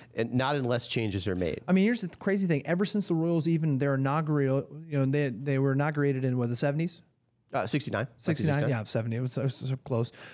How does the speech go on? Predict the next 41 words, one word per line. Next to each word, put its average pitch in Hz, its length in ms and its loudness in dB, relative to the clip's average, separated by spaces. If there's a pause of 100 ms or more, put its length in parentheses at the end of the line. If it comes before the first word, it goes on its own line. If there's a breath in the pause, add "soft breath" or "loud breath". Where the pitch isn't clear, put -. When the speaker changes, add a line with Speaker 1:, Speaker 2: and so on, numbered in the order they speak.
(160 loud breath)
Speaker 2:
They 165 160 2
have 196 180 2
been 175 400 2
a 147 140 0
bottom 151 400 0
of 180 60 2
the 160 80 2
barrel 165 200 2
team 160 380 2
almost 151 460 2 (160)
every 165 320 2
single 175 320 4
year 156 320 4
outside 143 360 0
of 127 140 0
three 135 320 0
or 127 80 2
four 120 220 -6
seasons. 113 360 -14 (280 loud breath)
Speaker 1:
Well, - 120 0
I 151 60 0
will 180 120 2
say 180 200 2
that, 127 260 2
um, 110 220 2
the, 120 160 0
where 117 380 0
the 117 40 2
Royals 135 320 2
were 160 80 4
one 113 380 0
run 110 260 0
really 127 260 2
well 107 440 2 (200 loud breath)
was 113 160 0
up 117 180 0
until 113 360 0
right 117 140 0
about 131 180 -2
nineteen 113 380 0
ninety 92 380 -2